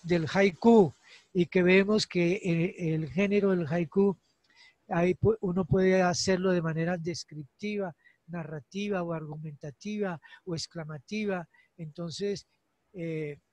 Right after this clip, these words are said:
eh, hemos dado algunos elementos de interés y que el texto tiene un plano de la expresión y que tiene un plano, que el plano de la expresión tiene diecisiete sílabas y que tiene un plano del contenido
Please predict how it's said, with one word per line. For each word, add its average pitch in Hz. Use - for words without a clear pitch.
eh, 175
hemos 175
dado 185
algunos 185
elementos 170
de 175
interés 170
y 165
que 165
el 147
texto -
tiene 185
un 180
plano 196
de 180
la 165
expresión 190
y 190
que 160
tiene 170
un 170
plano, 180
que 151
el 165
plano 180
de 175
la 165
expresión 156
tiene 175
diecisiete 156
sílabas 190
y 185
que 165
tiene 175
un 180
plano 185
del 170
contenido 165